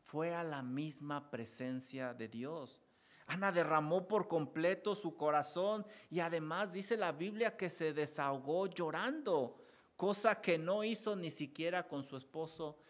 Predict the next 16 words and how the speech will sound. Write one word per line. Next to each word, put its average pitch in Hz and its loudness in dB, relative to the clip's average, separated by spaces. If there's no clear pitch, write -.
Elcana. 135 -6
Ella, 170 -4
sin 147 -4
saberlo, 131 -4
estaba 165 -4
siendo 175 -2
usada 160 0
por 143 -2
Dios 160 -2
para 160 0
dejar 160 0
un 170 -4
gran 170 2
ejemplo 170 -2
de 151 0
piedad 160 0